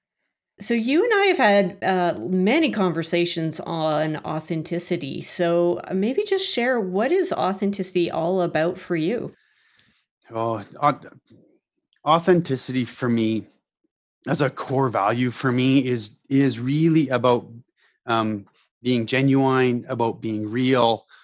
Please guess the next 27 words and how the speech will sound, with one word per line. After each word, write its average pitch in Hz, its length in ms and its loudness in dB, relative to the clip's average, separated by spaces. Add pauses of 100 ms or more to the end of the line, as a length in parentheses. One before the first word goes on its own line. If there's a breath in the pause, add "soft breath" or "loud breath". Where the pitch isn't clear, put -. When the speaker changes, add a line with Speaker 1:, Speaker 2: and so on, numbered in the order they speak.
(260 soft breath)
Speaker 2:
um, 107 500 -2
about 117 360 -2
being 113 440 -4 (280)
connected 127 840 -2
in 120 200 -4
the 120 140 0
environment 110 580 -2
that - 220 -6
you're 107 140 -2
in. 101 320 -4 (580 soft breath)
Um, 104 480 -8 (920)
you 117 80 -14
know, 117 80 -2
I, 110 260 -6 (320)
I, 113 140 -6 (300)
I 120 80 -4
grew 131 280 -2
up 135 180 0
in 143 80 2
a 135 80 2
profession 117 800 -2
that, 107 280 -2 (640)
um, 98 440 -14 (300)
separated 139 800 2
some 117 560 -2 (300)
of 107 260 -6
the, 101 480 -2